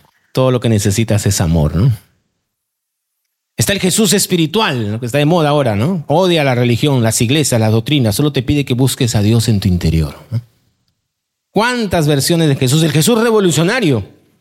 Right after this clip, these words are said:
que está listo a tomar las armas para luchar contra la injusticia y la lucha de clases, ¿no?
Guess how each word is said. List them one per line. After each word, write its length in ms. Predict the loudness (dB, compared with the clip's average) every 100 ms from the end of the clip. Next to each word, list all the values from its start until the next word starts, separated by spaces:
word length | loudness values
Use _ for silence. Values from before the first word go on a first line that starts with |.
| _ _ _
que 80 | -6
está 180 | -2 0
listo 260 | 0 -2
a 60 | -2
tomar 220 | 0 0
las 200 | 0 0
armas 260 | 0 -2 -2
para 180 | 0
luchar 260 | 0 0 0
contra 240 | 0 0
la 60 | 0
injusticia 560 | 0 -2 0 0 0 2
y 20 |
la 80 | 2
lucha 240 | 0 0
de 140 | -2
clases, 420 | -2 -6 -8 -12 -10
¿no? 160 | -12